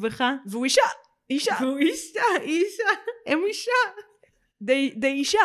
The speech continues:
Speaker 2: אמ,
Speaker 1: שהיא
Speaker 2: ו-,
Speaker 1: די.
Speaker 2: ובדיוק זה העניין, זה למה הוא כל,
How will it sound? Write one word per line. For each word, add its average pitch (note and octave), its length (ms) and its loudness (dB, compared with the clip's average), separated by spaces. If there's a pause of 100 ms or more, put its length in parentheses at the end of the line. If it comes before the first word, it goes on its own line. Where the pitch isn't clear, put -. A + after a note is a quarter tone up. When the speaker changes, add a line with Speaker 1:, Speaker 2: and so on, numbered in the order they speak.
(440)
Speaker 2:
אמ, A#3+ 60 -2 (580)
Speaker 1:
שהיא G#3 220 -2
Speaker 2:
ו-, G#3 40 2
Speaker 1:
די. F3+ 380 0 (400)
Speaker 2:
ובדיוק G3+ 540 0
זה A3 120 0
העניין, A#3+ 320 0
זה F3+ 120 0
למה F#3+ 180 0
הוא G3 100 -4
כל, F3+ 120 -2